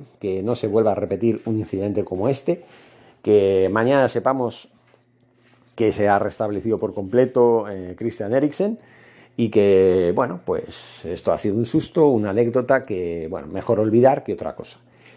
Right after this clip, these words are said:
Con esto ya termino, señores, este video podcast. Muchísimas gracias por estar ahí. Eh, seguimos en contacto, seguimos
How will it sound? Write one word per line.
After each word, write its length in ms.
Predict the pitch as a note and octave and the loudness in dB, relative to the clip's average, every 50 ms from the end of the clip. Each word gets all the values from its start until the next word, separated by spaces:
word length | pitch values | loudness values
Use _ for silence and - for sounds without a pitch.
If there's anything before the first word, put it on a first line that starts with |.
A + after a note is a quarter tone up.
| - - - - _ _ _ _ _ | -20 -20 -20 -20 _ _ _ _ _
Con 140 | - B2 C#3 | 2 4 4
esto 200 | C#3 C#3 C#3+ C3+ | 4 4 2 2
ya 100 | C#3 C#3 | 4 6
termino, 400 | C3+ B2+ B2 B2+ C3+ C#3 D3 C#3 | 4 4 4 4 0 0 -2 -2
señores, 380 | - B2 B2 C3+ C3+ C3 A#2 A#2+ | -2 -2 -2 0 0 0 -2 -4
este 240 | A2+ - A#2+ A#2 | -6 -4 -2 0
video 200 | A2 A#2+ A#2+ A2+ | 0 2 2 4
podcast. 360 | - B2+ A#2 A#2 - B2 A2+ A#2 | 4 2 0 2 0 0 0 0
Muchísimas 600 | A2+ A2 A2 G2+ - A#2 G#2 - G#2+ G#2+ G#2 G2+ | -4 -6 -6 -6 -6 -8 -8 -6 -6 -8 -6 -4
gracias 380 | G#2+ A2 G#2 - A2 G#2 - | -2 -4 -2 -2 -4 -6 -6
por 240 | - _ G#2+ G#2+ G#2 | -4 _ 0 0 0
estar 240 | F#2+ - - A2+ G#2 | -2 -2 -2 0 2
ahí. 340 | G2 G#2 A2+ A#2+ B2+ - - | 2 4 4 2 2 0 -4
Eh, 520 | G2+ G#2+ G2+ F#2 F#2 F2+ F2 F2 E2+ E2 - - _ - - | -8 -8 -6 -6 -6 -6 -8 -8 -10 -12 -14 -18 _ -20 -20
seguimos 440 | _ - A#2 G#2+ A#2+ C#3 C#3+ B2+ A2 | _ 2 2 4 6 6 4 4 2
en 80 | A2 G#2 | 0 -4
contacto, 400 | G2 F#2 G2 C3 B2+ - C#3+ A#2+ | -6 -2 -2 -2 -2 -2 -6 -8
seguimos 600 | - - F#2+ A#2 B2 B2+ C3 B2+ B2+ - - | -8 -6 -4 -4 -2 -2 -2 -4 -4 -8 -16